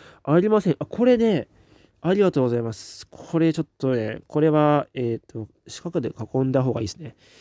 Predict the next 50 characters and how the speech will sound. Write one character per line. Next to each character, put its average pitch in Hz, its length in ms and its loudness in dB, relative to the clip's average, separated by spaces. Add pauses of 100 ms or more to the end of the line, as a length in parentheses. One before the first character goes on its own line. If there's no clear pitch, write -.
(220)
こ 208 100 4
れ 247 80 4
が 240 140 2
ね、 202 140 4
一 147 320 -2
番 160 240 2
知 156 120 -10
り 156 80 -6
た 151 80 -2
か 131 100 -4
っ 120 40 -8
た - 240 -12
と - 120 -12
い 113 120 -4
う - 40 -12
か - 120 -16
ね、 107 140 -10
重 143 200 4
要 156 160 6
な 143 160 2 (300)
ポ 147 100 2
イ 143 60 2
ン - 20 -2
ト 135 80 0
で 131 60 2
ご 127 80 0
ざ 117 80 -4
い 110 40 -4
ま 107 60 -8
す - 80 -14
ね。 120 160 -14 (400)
ま 160 120 2
あ、 - 20 6
要 240 180 4
は 160 120 4
ホ 277 180 0
テ 294 180 0
ル 220 100 6
の 156 140 2
人 160 180 -4
だ 143 140 0
け 202 180 -2
が 175 360 0
自 131 120 -8
分 185 300 -2
た 147 140 -2
ち - 120 -10
の 123 120 -2
そ 123 100 -8
の、 120 140 -6